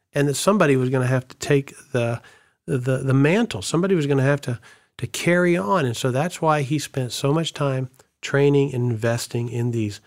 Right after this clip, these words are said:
disciples. Well, the same is true for us. We can't do it all. We can, though,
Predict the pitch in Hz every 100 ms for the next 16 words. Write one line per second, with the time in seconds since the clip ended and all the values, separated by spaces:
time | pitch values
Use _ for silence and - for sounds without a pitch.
0 | _ _ - 104 - 120 123 117 - -
1 | _ _ - 135 143 - _ _ - 127
2 | - 143 185 208 - - 110 117 127 156
3 | 110 - - 175 175 196 220 - 165 185
4 | 147 214 185 190 - _ _ _ - 185
5 | 180 156 160 202 175 123 107 113 156